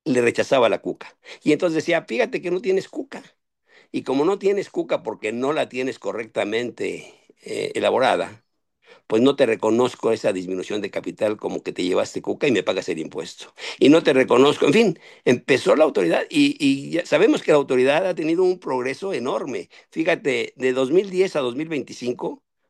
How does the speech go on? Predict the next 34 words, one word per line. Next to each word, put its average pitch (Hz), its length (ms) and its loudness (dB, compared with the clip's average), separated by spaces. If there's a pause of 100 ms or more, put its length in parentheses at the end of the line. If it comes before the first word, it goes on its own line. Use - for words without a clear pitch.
(220)
ha - 120 -8
pasado 170 440 0
de 135 60 0
diez 160 220 2
punto 170 260 2
cinco 165 300 2
millones 143 440 2
de 117 120 -2
personas 127 480 -4
físicas 113 380 -6
registradas 113 500 -4
a 113 100 -6
treinta 107 340 -2
y 104 60 -4
dos 120 160 -2
millones 107 420 -4
de 87 220 -6
personas, 98 640 -4 (300)
de - 180 0
cuatro 196 300 4
grandes 170 420 4
contribuyentes, 135 880 0
personas 131 380 -2
físicas, 143 400 -2
a 123 40 0
ciento 139 300 -2
diecisiete 107 480 -6
mil, 139 380 0 (320)
de 127 100 4
dieciséis 151 540 2
punto 185 280 2
cinco 170 400 0
de 135 60 0
asalariados 131 720 -2